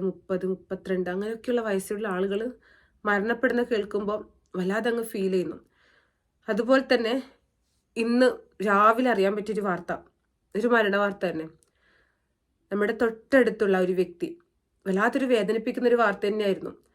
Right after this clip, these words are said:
ഞാൻ എന്തായാലും ന്യൂസ് പേപ്പറിൽ വന്ന ഈ ഒരു മരണ വാർത്തയെ സംബന്ധിച്ചുള്ള കുറച്ച് വിവരങ്ങളുണ്ട്, അതൊന്ന് വായിച്ചു കേൾപ്പിക്കാം. മുണ്ടയാട്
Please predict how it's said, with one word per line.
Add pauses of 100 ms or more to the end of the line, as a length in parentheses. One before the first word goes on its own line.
(580)
ഞാൻ
എന്തായാലും
ന്യൂസ്
പേപ്പറിൽ
വന്ന (520)
ഈ
ഒരു
മരണ
വാർത്തയെ
സംബന്ധിച്ചുള്ള (400)
കുറച്ച്
വിവരങ്ങളുണ്ട്, (180)
അതൊന്ന്
വായിച്ചു
കേൾപ്പിക്കാം. (1300)
മുണ്ടയാട്